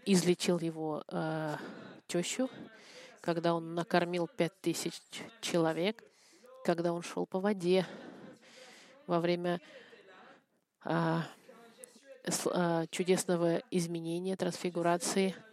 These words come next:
когда Иисус был перед, а, первосвященником, Петр был рядом. И потом Петр отрекся от Христа трижды,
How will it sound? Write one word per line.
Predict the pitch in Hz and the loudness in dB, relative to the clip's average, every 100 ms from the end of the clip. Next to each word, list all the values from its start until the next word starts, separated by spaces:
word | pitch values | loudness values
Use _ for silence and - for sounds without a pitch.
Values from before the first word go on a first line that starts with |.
| - - - - - - | -20 -20 -20 -20 -20 -2
когда | 180 175 180 - | 0 2 2 2
Иисус | - 185 - - 233 220 - - - - - - - | -2 0 -2 0 0 0 -4 -8 -12 -18 -20 -20 0
был | 180 175 - - _ | 4 4 0 -18 _
перед, | - 190 190 196 175 - - - - - - - _ _ - | 0 4 6 4 2 -8 -20 -20 -20 -20 -20 -20 _ _ -6
а, | 165 160 160 160 156 - _ _ - | -2 0 -2 -6 -14 -20 _ _ 2
первосвященником, | 180 170 170 180 175 185 214 - 262 269 - - - - | 4 4 2 0 0 0 0 2 0 -2 -16 -20 -20 0
Петр | 190 - 214 | 2 2 2
был | 202 208 | 2 2
рядом. | 233 233 156 - 311 320 _ - - - - - - - | 2 2 -2 -6 -20 -20 _ -20 -20 -20 -20 -20 -20 -18
И | - 175 | -8 -4
потом | 185 - 269 - | -2 -2 -4 -4
Петр | 185 - 196 190 - - _ _ | -6 -2 -2 -2 -8 -20 _ _
отрекся | 185 - - 175 214 - 180 | -6 0 2 2 0 0 2
от | 170 | 2
Христа | - 175 175 - 170 160 - - _ | 0 -4 -2 -2 0 0 -4 -20 _
трижды, | - 214 220 - 160 | 2 4 4 2 -2